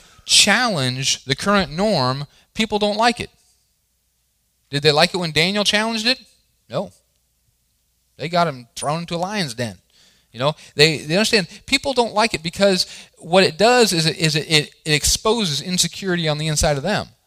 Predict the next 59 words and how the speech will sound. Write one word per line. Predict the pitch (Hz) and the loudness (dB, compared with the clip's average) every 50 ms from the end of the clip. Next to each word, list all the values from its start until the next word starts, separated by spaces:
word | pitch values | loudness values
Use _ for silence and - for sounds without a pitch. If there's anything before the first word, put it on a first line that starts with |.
| _ _ _ _ _ _ _ _ _ - | _ _ _ _ _ _ _ _ _ -4
And | 147 160 | 0 2
so, | 160 180 185 170 151 - _ _ | 4 4 4 2 0 -2 _ _
well, | - 147 151 160 | -8 -4 -4 -2
I'm | 180 | 2
talking | - 240 233 - 220 | 2 2 2 4 4
about | 220 190 180 | 2 4 4
believers. | 190 208 233 254 220 127 113 107 - | 2 2 2 2 0 0 0 -2 0
You | 151 | 0
know, | 151 143 | 0 0
when, | 139 151 147 147 143 151 | 0 0 -2 -2 -2 -2
when, | 156 147 139 131 - | -2 -2 -2 -4 -6
when | - 151 147 | -6 -6 -4
people | - 226 247 240 208 | -4 -4 -4 -4 -2
start | - 226 202 - | 0 -2 -2 2
to, | - 175 147 143 | 4 4 4 4
to | - - - | 2 0 0
actually | 170 185 190 - - 160 139 127 - - - | 2 2 0 0 0 -2 -2 -2 -4 -8 -4
say, | - - 190 | 0 2 2
"You | 175 175 170 | 2 2 2
know | 185 | 2
what? | 208 233 220 | 4 2 4
I | 170 175 165 | 4 2 2
believe | 160 147 156 151 151 160 202 226 240 220 | 2 2 -2 -2 -2 -2 -4 -4 -4 -2
there's | 214 185 - | -2 -2 0
something | - 220 208 - 202 185 170 | 0 -2 -4 -4 -6 -8 -6
more. | 175 175 151 120 | -2 0 2 2
I | 127 139 | 2 0
believe | 147 151 151 165 208 233 247 254 240 | 0 -2 -4 -2 -2 -2 -2 -2 -2
that | 240 220 | -2 -4
we | 214 214 | -4 -4
can | - 202 190 | -8 -6 0
walk | 196 208 202 - | 2 2 2 0
in | 190 180 | -2 -6
something | - 196 180 170 160 135 | -6 -6 -6 -6 -6 -6
higher. | 127 151 156 151 123 104 - - 262 240 - | -4 -2 0 0 0 -2 -4 -8 -12 -8 -2
I | - 160 | -2 0
believe | 175 165 165 160 170 220 247 254 254 240 - - - - | 0 0 0 -2 -2 0 -2 -2 -2 -4 -6 -12 -10 -4
that | 156 165 165 156 156 | -2 -2 -2 0 0
God | 147 156 180 202 220 226 233 220 - - - | 0 2 2 4 4 2 2 0 -2 -6 0
is | - 160 160 135 147 | 2 4 4 4 2
as | 143 135 | 0 -2
big | 147 135 - 214 247 233 | -4 -4 -2 -2 0 0
as | 240 220 | 0 0
he | 214 202 | 2 2
says | - - 226 233 226 220 | 2 4 4 4 4 2
he | 208 226 226 226 | 2 0 0 2
is. | 233 233 240 247 233 - - - - | 2 4 4 4 2 0 -4 -4 -2
I | 139 | 0
believe | 156 156 160 190 220 214 160 | 0 0 0 0 0 0 0
he's | 175 160 143 | 0 -2 -2
infinite. | - 208 226 240 226 - 240 247 254 240 - 294 - | -2 -4 -4 -4 -4 -2 0 0 0 0 -2 -4 -2
I | - 165 | -2 -2
believe | 165 175 196 202 190 151 151 | 0 0 0 0 -2 -2 -2
the | 151 156 | -4 -4
blood | 156 180 214 233 214 - | -2 -2 -4 -4 -4 -6
paid | - - 240 240 226 - | -6 -4 -4 -4 -4 -6
for | - 226 220 202 185 | -4 0 2 2 2
it | - - | 2 2
all." | - 156 190 214 220 233 240 247 254 - | 2 4 4 6 6 8 8 8 6 6